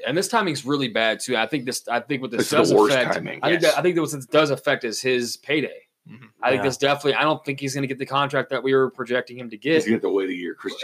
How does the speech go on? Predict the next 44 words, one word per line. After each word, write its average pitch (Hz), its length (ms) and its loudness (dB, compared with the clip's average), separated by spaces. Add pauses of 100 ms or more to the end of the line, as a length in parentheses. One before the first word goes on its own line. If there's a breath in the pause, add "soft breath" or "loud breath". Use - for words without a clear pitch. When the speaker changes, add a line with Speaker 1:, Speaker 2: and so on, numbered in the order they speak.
Speaker 1:
And, 226 80 0
Speaker 2:
gonna 220 100 0
Speaker 1:
and 214 80 2
Speaker 2:
get 196 60 0
that - 0 -
Speaker 1:
besides 240 400 2
Speaker 2:
money. 190 120 2
Speaker 1:
all 185 140 6
the 180 80 4
trade 165 420 4
talk 156 280 4
that, 147 280 4
that 135 200 2
Glazer 147 280 2
was 143 120 0
talking 143 260 0
about 139 140 4
and 135 80 2
all 135 80 0
the 135 80 -2
sources 135 420 -2
and 123 140 -12
so 139 260 0
on, 135 140 2
so 127 260 -2
on, 123 300 2 (1040)
I, - 160 -6
we 175 60 -6
can't 208 220 4
even 170 120 4
think 156 140 0
about 113 180 0
that 95 160 -6
now 95 140 -8
because - 180 -10
that's 160 200 2
probably 131 340 2
nipped 127 240 -6
in 117 60 -4
the 107 40 -4
bud 110 240 0
now 98 140 -2
'cause 104 160 -8
it, 101 80 -12